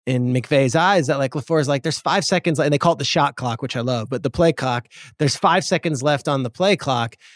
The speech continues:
And Rodgers will quickly do an audible, and LaFleur's like, "What is he doing? What's he doing?" And then there's one second left, and he gets it off, and it's perfect, and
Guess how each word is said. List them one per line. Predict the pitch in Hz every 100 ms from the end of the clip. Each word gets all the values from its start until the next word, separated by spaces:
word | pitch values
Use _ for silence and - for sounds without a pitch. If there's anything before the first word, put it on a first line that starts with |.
| - _ -
And | 147
Rodgers | 147 180 170 151
will | 147
quickly | - 196 170
do | 151
an | 147
audible, | 190 180 131 127 131
and | 143 135
LaFleur's | 127 170
like, | 147 147
"What |
is | 220
he |
doing? | 208 247 220
What's | 190
he |
doing?" | 196 240 175
And |
then | 156 156
there's | - 143
one | 151 170
second | 190 180 147
left, | 139 147
and | 131
he |
gets | 139 135
it | 139
off, | 147 127 117 - 139
and | 127
it's | -
perfect, | 151 139 - 120 - - -
and | 131 123 120 117